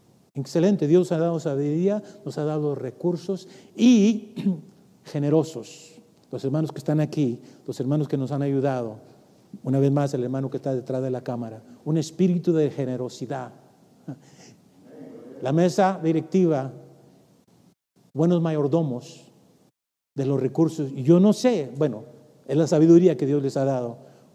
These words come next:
cómo han hecho rendir el dinero. Bueno, es la sabiduría que Dios nos ha dado. Estuvimos allá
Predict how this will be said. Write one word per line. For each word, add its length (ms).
cómo 520
han 220
hecho 260
rendir 500
el 140
dinero. 460
Bueno, 280
es 60
la 100
sabiduría 500
que 100
Dios 120
nos 180
ha 60
dado. 180
Estuvimos 400
allá 400